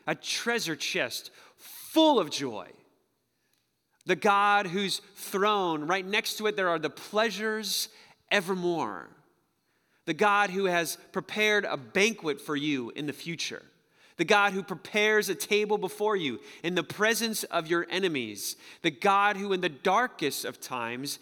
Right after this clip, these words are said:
and the deepest of valleys is the God who shines forth light and lifts you up.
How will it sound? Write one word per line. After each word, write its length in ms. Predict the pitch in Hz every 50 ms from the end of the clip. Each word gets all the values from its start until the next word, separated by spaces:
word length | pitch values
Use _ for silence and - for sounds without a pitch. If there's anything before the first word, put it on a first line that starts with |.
| - - -
and 140 | 156 165 170
the 60 | 170
deepest 560 | - - 190 214 247 233 - 220 - - -
of 100 | 156 123
valleys 640 | 110 139 131 127 120 113 120 127 139 151 156 - - - - -
is 120 | - 160 143
the 80 | 175
God 380 | 175 175 180 175 175 175 180 175
who 100 | 180 180
shines 580 | - - - - 208 190 208 226 240 233 - -
forth 340 | - - 147 143 127 -
light 380 | 123 120 123 131 123 123 139 147 - - - - -
and 180 | - 170 175
lifts 520 | 170 165 170 180 208 247 262 - - - 196
you 240 | 190 202 208 196 -
up. 340 | - 180 143 123 - -